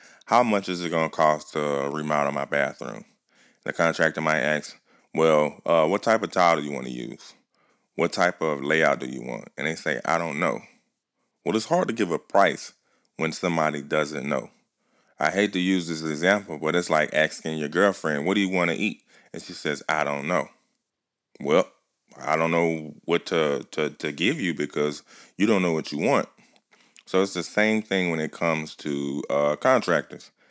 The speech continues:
When you call someone for a price, if you don't have specific details on what that person will be doing, it's hard to give a specific price. A lot of people don't like to get price ranges because they wanna know ex-, what is,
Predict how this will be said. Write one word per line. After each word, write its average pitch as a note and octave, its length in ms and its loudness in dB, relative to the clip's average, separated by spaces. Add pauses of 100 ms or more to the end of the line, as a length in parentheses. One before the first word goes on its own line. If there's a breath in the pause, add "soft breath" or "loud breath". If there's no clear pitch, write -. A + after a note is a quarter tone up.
(280 soft breath)
When D#2+ 140 -4
you E2 80 0
call B2 300 6
someone G#2 400 2
for F2 420 2
a D2 200 2
price, A2+ 540 2 (200)
if - 180 -12
you G#2+ 100 -4
don't C3+ 280 0
have - 200 -4
specific D#2+ 720 -4
details A2+ 640 -2 (380 soft breath)
on D2+ 240 -2
what F2+ 180 0
that E2+ 200 0
person F#2 380 0
will D#2+ 120 -2
be - 140 -6
doing, F#2+ 440 0 (560)
it's - 160 -10
hard B2 380 6
to F#2+ 100 0
give F2 420 0
a D#2+ 100 -4
specific - 720 -6
price. D2 420 -2 (520)
A - 60 -2
lot D#2+ 100 4
of E2+ 60 -4
people E2 220 -4
don't D2+ 220 0
like D2+ 220 0
to D2 80 -12
get D2+ 240 -8
price G#2 360 0
ranges D#2 500 -4 (280 soft breath)
because D#2 260 -4
they E2+ 100 2
wanna D#2+ 240 2
know D2 200 -2
ex-, - 160 -14
what D2+ 200 -2
is, D2 160 -12